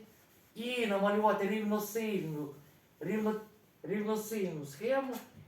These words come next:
Тут я R допишу. Тільки тепер отак воно буде, діти, паралельно п'ять третіх R. Дивіться, знову відділяю.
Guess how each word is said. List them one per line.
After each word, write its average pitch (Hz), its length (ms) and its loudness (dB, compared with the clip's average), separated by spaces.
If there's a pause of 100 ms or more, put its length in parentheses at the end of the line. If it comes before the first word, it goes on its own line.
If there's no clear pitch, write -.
(100)
Тут 147 160 -12
я 143 60 -8
R 123 220 -6
допишу. 113 360 -14 (540)
Тільки 233 540 0 (140)
тепер 220 640 4
отак 269 640 4
воно 180 400 0
буде, 254 360 -2
діти, 156 500 -6 (440)
паралельно 214 920 6 (420)
п'ять 180 640 6 (460)
третіх 156 680 0 (340)
R. 127 240 -10 (720)
Дивіться, 254 300 0
знову 262 500 4
відділяю. 185 600 0